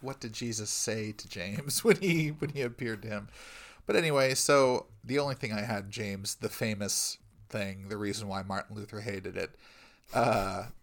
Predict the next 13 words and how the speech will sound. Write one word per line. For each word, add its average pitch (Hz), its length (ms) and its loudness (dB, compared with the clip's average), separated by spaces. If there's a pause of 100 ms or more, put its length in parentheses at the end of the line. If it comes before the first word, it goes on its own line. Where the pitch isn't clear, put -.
(120)
is 120 240 2
this 107 180 -4
whole 117 200 4
thing 104 560 -4
of 95 720 -6 (180)
faith - 720 -2
and 104 120 -8
works. 101 540 0 (280)
<laughs> 180 100 2 (760)
So 113 280 -2
in 104 80 -4
chapter 123 380 0
two, 110 560 -4